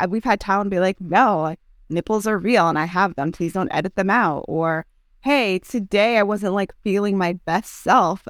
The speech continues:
and, you know, brighten me up a little bit." Like, you, you have to just really listen to people because you don't want them feeling bad. And especially if it's in,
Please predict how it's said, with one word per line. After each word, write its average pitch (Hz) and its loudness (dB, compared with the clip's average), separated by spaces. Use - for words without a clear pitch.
and, 180 0
you 190 0
know, 165 0
brighten 220 2
me 254 4
up - 2
a 269 4
little 180 2
bit." 165 -2
Like, 220 2
you, 262 2
you 269 -2
have 277 -2
to 339 -2
just 302 -6
really 269 0
listen 247 -2
to 254 -2
people 143 -2
because 202 -6
you 214 -2
don't 208 0
want 196 2
them 214 -2
feeling 190 0
bad. 196 2
And 180 -2
especially - -2
if 185 -4
it's 180 -6
in, 165 -4